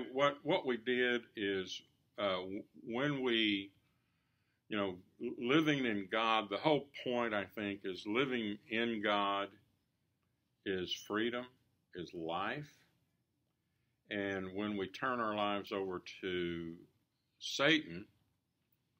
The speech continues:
then we lose that freedom. And the consequence is death.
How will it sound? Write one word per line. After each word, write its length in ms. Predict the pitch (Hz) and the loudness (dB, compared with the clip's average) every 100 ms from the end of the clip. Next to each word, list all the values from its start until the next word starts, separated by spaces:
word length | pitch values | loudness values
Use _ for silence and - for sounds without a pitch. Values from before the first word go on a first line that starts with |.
| _ _ _ _ _ _ | _ _ _ _ _ _
then 440 | 101 104 101 98 98 | 0 2 2 0 -2
we 140 | 101 | 0
lose 300 | 101 113 120 | 2 2 2
that 200 | 98 82 | 0 -4
freedom. 380 | - 85 82 - - _ _ _ _ _ _ - | -6 -8 -8 -12 -20 _ _ _ _ _ _ -12
And 160 | 98 92 | -6 -6
the 60 | 85 | -4
consequence 880 | 117 107 104 98 107 92 90 - - | 0 0 0 -10 -4 -4 -4 -8 -10
is 200 | 90 - 101 | -10 -8 -2
death. 320 | 98 82 | 0 0